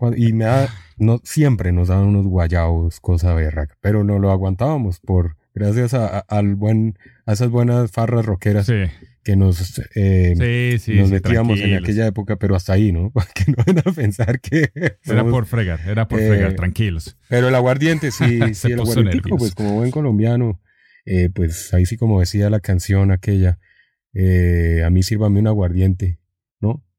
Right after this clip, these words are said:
Speaker 1: Ese buen
Speaker 2: De caña, sí.
Speaker 1: Sí, sí, sí. <laughs> Entonces, sí, se pasaba bueno.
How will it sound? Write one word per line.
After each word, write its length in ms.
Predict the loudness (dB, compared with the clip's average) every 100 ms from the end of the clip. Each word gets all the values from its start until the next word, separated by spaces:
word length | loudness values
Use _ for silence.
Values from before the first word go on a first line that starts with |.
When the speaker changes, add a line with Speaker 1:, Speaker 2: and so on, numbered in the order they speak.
| _
Speaker 1:
Ese 440 | -4 -2 0 2 0
buen 320 | 0 2 2
Speaker 2:
De 140 | 2 2
caña, 420 | 0 2 2 0
sí. 160 | 0
Speaker 1:
Sí, 180 | 2 2
sí, 160 | 0 -2
sí. 120 | 0 -2 -4
<laughs> 140 | _ -6
Entonces, 840 | -4 -4 -6 -8 -2 -2 0 -4 -6 _ _
sí, 180 | -6 -4
se 140 | -4
pasaba 380 | -6 -6 -4 -4
bueno. 320 | -2 -2 -4